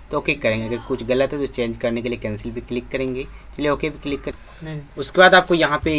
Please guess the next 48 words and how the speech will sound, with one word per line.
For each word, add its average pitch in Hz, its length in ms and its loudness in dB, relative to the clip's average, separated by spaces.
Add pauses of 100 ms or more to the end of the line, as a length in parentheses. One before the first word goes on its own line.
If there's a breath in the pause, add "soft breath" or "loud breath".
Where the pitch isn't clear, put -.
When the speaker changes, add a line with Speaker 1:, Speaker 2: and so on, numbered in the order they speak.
(100)
Speaker 1:
candidate 123 520 2
का 151 160 8
first - 380 0
name 120 220 0
देना 147 200 2
होगा, 131 180 2 (300 loud breath)
candidate 156 440 2
का 170 120 4
last 110 360 2
name, 117 120 0
मतलब 123 200 2
student 127 360 -2
का 147 100 0
first - 360 0
name, 151 200 0
last 117 360 0
name, 135 120 -4 (360 loud breath)
student 147 380 0
का 175 80 8
डेट 139 220 2
of 120 80 2
birth 131 240 0
देना 139 160 2
होगा, 143 380 0
month, 117 380 2
day, 120 420 2
month, 117 420 -2
year। 123 220 0 (1800 loud breath)
उसके 143 240 4
बाद 190 100 10
यहाँ 185 140 10
पे 180 60 8
जेंडर 139 340 4
select 143 320 -4
करेंगे, 156 240 0
male 127 260 2
या 123 120 4
female। 143 360 -6 (300 loud breath)
उसके - 240 0
बाद 175 100 6
यहाँ 170 180 8
पे 170 60 -2
फादर्स 135 360 6
नेम 143 220 0
देंगे, 147 220 -2
मदर्स 127 420 -2
नेम 147 180 0
देंगे, 143 360 -4